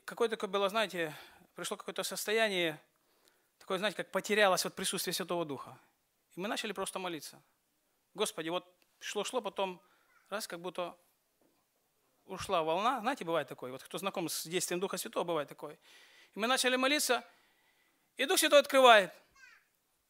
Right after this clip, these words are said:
что надо избавиться от ворованных вещей, которые здесь находятся в этом зале. Знаете, как-то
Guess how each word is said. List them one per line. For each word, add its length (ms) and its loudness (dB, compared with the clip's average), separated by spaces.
что 440 -2
надо 600 8
избавиться 840 6
от 160 4
ворованных 540 8
вещей, 340 2
которые 340 0
здесь 240 0
находятся 340 -6
в 40 -6
этом 240 -4
зале. 320 -14
Знаете, 260 -10
как-то 400 -12